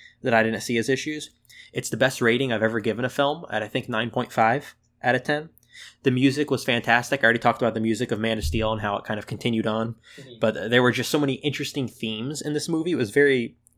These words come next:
Speaker 1: deep in the themes that it told.
Speaker 2: Mm-hmm.
Speaker 1: Um, there were two stories going on. One was Batman refinding himself and refinding his faith in humanity. And the other story was Superman finally accepting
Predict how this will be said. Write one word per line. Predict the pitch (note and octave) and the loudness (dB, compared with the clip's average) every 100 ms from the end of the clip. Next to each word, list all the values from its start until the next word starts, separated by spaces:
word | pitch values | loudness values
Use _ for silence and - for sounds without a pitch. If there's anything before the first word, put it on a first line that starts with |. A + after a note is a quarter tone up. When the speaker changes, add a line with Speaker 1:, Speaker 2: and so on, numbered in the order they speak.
| B2+ A2 _ - | -12 -12 _ -6
Speaker 1:
deep | C#3 C#3 | -4 -4
in | C3+ A#2+ | -6 -4
the | A#2 | -4
themes | B2+ B2 A#2 | -4 -4 -2
that | A2 | -2
it | G#2+ | -2
told. | - A2 B2+ D3+ - | -2 0 2 -2 -6
Speaker 2:
Mm-hmm. | D#3+ - - - | -16 -16 -18 -2
Speaker 1:
Um, | A2+ G#2 | 0 2
there | A#2 | 4
were | A#2 | 4
two | - E3+ | 2 2
stories | D#3 D3 C#3+ | 4 4 4
going | D3+ D3+ | 4 4
on. | D3 E3 G3+ F3+ | 4 2 -2 -2
One | A#2 C3 | 2 4
was | C3 A#2+ | 4 2
Batman | - A2+ - B2+ B2 | 4 2 2 -2 0
refinding | A#2+ A#2+ A#2+ B2 B2+ | 0 2 2 2 0
himself | A#2 A2 A#2+ C3+ F3 - - - | -4 0 2 2 0 -6 -20 -12
and | - A2 | -4 0
refinding | B2+ B2+ A2+ A#2+ G#2+ | 0 2 0 0 -4
his | G#2+ - | -6 -2
faith | A2 A#2 | -2 -2
in | A2 | -4
humanity. | A2+ A2 A2 C#3 D#3+ _ _ _ - | -2 2 2 0 -2 _ _ _ -4
And | B2+ | 2
the | B2 | 4
other | D#3+ | 4
story | D3+ D3+ D3 | 4 4 6
was | C#3 B2+ - | 6 4 2
Superman | D3+ D3 D3 C#3 | -6 -2 0 0
finally | C3+ C3+ C#3 B2 | 2 2 2 -2
accepting | - C3 - B2+ | -2 -4 0 -4